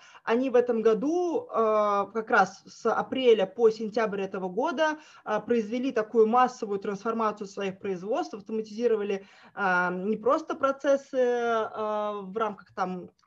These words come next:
уже работы на производствах, но и, а, в, в локациях добычи.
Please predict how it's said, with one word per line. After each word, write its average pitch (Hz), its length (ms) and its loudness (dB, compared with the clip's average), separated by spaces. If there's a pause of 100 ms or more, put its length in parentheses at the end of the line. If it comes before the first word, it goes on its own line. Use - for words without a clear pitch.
(140)
уже 202 520 -2
работы 208 400 0
на 196 100 -4
производствах, 196 760 -6
но 226 220 -2
и, 220 640 -6 (240)
а, 175 640 -8 (140)
в, 170 840 -4 (1900)
в 202 120 -2
локациях 254 500 2
добычи. 190 420 -4